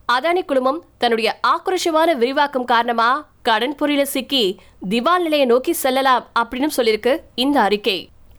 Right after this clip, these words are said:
பங்கு சந்தையில் வீழ்ச்சியடைந்த அதானி குழும நிறுவனங்கள். இந்த அறிக்கையினால ஏற்பட்ட விளைவுகள் என்ன அப்படின்னு கேட்டீங்கன்னா, முதல்ல இந்த அறிக்கை குறித்து அதானி குழுமம் கருத்து எதுவுமே தெரிவிக்கல. ஆனா, பங்கு சந்தை முதலீட்டாளர்கள் மத்தியில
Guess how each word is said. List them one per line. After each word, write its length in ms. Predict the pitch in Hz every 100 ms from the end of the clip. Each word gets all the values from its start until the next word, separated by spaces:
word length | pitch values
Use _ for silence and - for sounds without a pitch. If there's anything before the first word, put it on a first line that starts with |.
| - - -
பங்கு 300 | 262 311 359
சந்தையில் 460 | 330 294 277 320 - 185
வீழ்ச்சியடைந்த 580 | 240 320 302 247 240 262 262 349 -
அதானி 320 | 226 285 339 339
குழும 280 | 247 220
நிறுவனங்கள். 580 | 277 233 214 208 208 185 156 - - - - - - - -
இந்த 220 | 269 262
அறிக்கையினால 580 | 254 269 302 277 269 277
ஏற்பட்ட 400 | 247 262 277 269
விளைவுகள் 420 | 214 254 277 277
என்ன 400 | 220 240 254 196
அப்படின்னு 280 | 220 220 254
கேட்டீங்கன்னா, 580 | 277 226 233 233 240 269 - - -
முதல்ல 320 | 196 202 269
இந்த 240 | 381 330 277
அறிக்கை 300 | 269 - 339
குறித்து 460 | 285 269 285 320 -
அதானி 300 | 220 277 311
குழுமம் 380 | 302 277 285 359
கருத்து 360 | 220 208 269 320
எதுவுமே 300 | 294 277 330
தெரிவிக்கல. 460 | 233 226 214 220 196 - _ - _ -
ஆனா, 300 | 226 226 208
பங்கு 320 | - 214 349
சந்தை 280 | 349 302 285
முதலீட்டாளர்கள் 640 | 233 269 320 277 262 247
மத்தியில 520 | 220 214 262 226 269